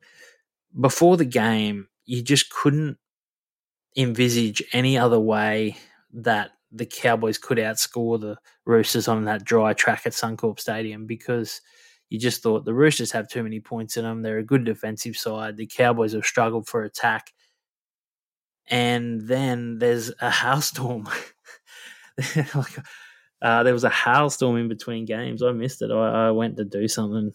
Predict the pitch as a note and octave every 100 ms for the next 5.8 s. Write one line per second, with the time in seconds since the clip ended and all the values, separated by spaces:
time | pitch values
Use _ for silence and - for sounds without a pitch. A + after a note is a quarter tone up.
0 | - A2 G#2+ G#2+ A2+ G#2+ - A2+ G#2+ A2
1 | A2+ A#2 A2 G#2+ A2 A2 G#2+ A2+ A#2 A2
2 | G#2+ - A2+ A#2+ A2 A#2 A2+ A#2 A#2+ A#2+
3 | A2+ A2+ A2+ - B2 B2 A#2 G#2+ - -
4 | A#2+ B2 A#2+ A#2+ A#2+ A#2 A2+ A2+ A2+ A#2+
5 | C#3 C3 A2 - - G#2+ -